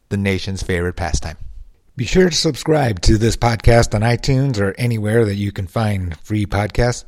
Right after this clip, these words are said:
And if you have a question, you can send it to me,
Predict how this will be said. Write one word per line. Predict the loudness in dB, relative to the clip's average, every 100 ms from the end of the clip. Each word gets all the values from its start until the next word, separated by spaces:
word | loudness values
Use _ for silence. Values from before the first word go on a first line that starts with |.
| -20 -20 -20 -20 _ _ _ -2
And | 0
if | 0
you | 2
have | 2 2
a |
question, | 2 2 2 0 -2 -2 -8 _ -20 _ _
you | -6 -2
can | -2
send | 0 0 -2
it |
to | -6
me, | -6 -6